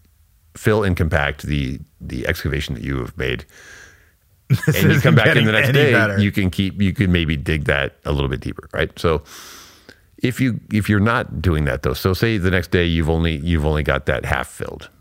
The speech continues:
Speaker 1: and you come in and you work out, you're gonna dig it deeper. And then you only half fill it again. At a certain point, your hole is going to be so deep, there's no way you can ever get, get yourself out of it. So you have to, it, it's not going to just, you're not gonna get,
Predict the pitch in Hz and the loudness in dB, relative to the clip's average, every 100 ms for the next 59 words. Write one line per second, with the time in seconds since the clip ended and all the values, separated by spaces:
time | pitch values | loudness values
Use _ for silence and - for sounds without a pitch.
0 | _ _ - 80 78 - 76 73 71 67 | _ _ -6 -2 0 2 2 2 0 0
1 | 73 67 64 76 67 64 - - 73 73 | -2 -2 -2 -2 0 -2 -6 -6 -4 -4
2 | 67 71 76 82 110 - 57 - 69 73 | -4 -4 -4 -2 -4 -4 -10 -10 -4 -2
3 | 69 67 65 69 71 71 76 82 87 87 | -2 -2 -4 -2 0 0 0 0 -2 -2
4 | 85 80 82 82 107 90 80 78 - 117 | 0 2 0 0 0 0 0 -2 -2 -2
5 | 104 95 80 95 101 90 95 85 95 113 | 0 0 2 2 2 0 0 0 0 0
6 | 117 90 73 - - - - - 87 78 | 0 0 -2 -6 -20 -20 -20 -2 0 2
7 | 82 90 92 85 78 76 73 69 65 64 | 4 4 4 2 2 0 -2 -2 -2 -4
8 | 60 - _ - - - 62 - 76 - | -8 -10 _ -20 -16 -8 -8 -6 -8 -6
9 | 67 - 62 - - - 73 67 - - | -6 -4 -6 -6 -12 -8 -2 -2 -4 -16
10 | - - - _ - _ _ - 90 82 | -20 -20 -20 _ -20 _ _ -2 0 0
11 | 80 95 90 - 85 - 78 - - 76 | 0 -2 -4 -4 -2 -2 -4 -6 -10 -10
12 | - 95 90 87 85 82 73 71 78 69 | -4 0 0 0 0 0 -2 -2 -2 -2
13 | - 85 95 87 76 85 | -2 0 0 0 -2 -4